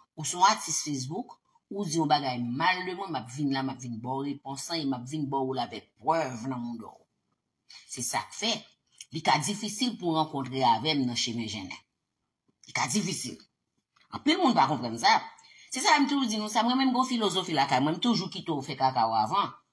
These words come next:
pou m kapab koresponn avan pi devan. Se sa k fè menm nou, moun ap di m betiz, ap fè de seri de bagay, pa k chanm met pitit ou. Paske yon bagay ki di ou l'âme innocente, c'est l'âme la plus dangereuse.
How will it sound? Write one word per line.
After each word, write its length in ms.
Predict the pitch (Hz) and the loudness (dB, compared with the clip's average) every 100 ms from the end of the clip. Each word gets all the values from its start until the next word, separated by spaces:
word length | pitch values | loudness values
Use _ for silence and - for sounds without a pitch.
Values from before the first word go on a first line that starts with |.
| _ | _
pou 80 | 156 | -6
m 80 | 147 | -2
kapab 400 | 143 127 135 123 - | 0 2 2 0 -6
koresponn 560 | 160 127 - 135 127 | -4 -2 -4 -6 -4
avan 240 | 110 117 123 | -4 -4 -6
pi 160 | 113 | -8
devan. 400 | 113 110 147 165 - - _ _ _ _ _ - | -8 -4 -2 -2 -4 -20 _ _ _ _ _ -12
Se 160 | 120 | -4
sa 140 | 127 131 | -2 -2
k 60 | - | -2
fè 80 | |
menm 220 | 160 208 208 | -4 -2 2
nou, 260 | 202 202 | 4 2
moun 160 | 196 190 | 2 -2
ap 140 | 170 | -2
di 160 | 127 226 | -2 0
m 140 | 240 233 | 2 2
betiz, 300 | 208 - - | 0 -2 -2
ap 160 | 165 | -2
fè 80 | - 165 | -2 -4
de 80 | 175 | -4
seri 240 | - 185 | -4 -4
de 80 | 165 | 2
bagay, 320 | 165 165 156 - _ _ | 4 4 0 -4 _ _
pa 80 | - | -10
k 80 | - | -4
chanm 460 | - - - 175 156 | -2 0 -2 -2 -4
met 160 | 131 | -6
pitit 320 | - 113 - - | -8 -10 -12 -14
ou. 80 | - - - - | -20 -20 -18 -16
Paske 160 | 147 - | -12 -8
yon 160 | 160 180 | -6 -4
bagay 240 | 180 139 | -4 -4
ki 140 | 151 | -6
di 100 | 127 | -6
ou 80 | 127 | -6
l'âme 320 | 117 135 160 | -2 -2 -2
innocente, 480 | 165 160 156 - 180 - _ _ _ _ _ _ _ - - - - | -4 -4 -6 -6 -8 -8 _ _ _ _ _ _ _ -16 -14 -14 -14
c'est 180 | - 131 | -10 -8
l'âme 380 | 127 127 131 127 | -4 0 0 0
la 140 | 117 - | -4 -4
plus 460 | 147 170 208 208 - _ | -6 -2 -2 -4 -12 _
dangereuse. 1080 | 120 131 139 127 110 104 71 78 - - | -6 -4 -2 -4 -6 -8 -10 -6 -4 -4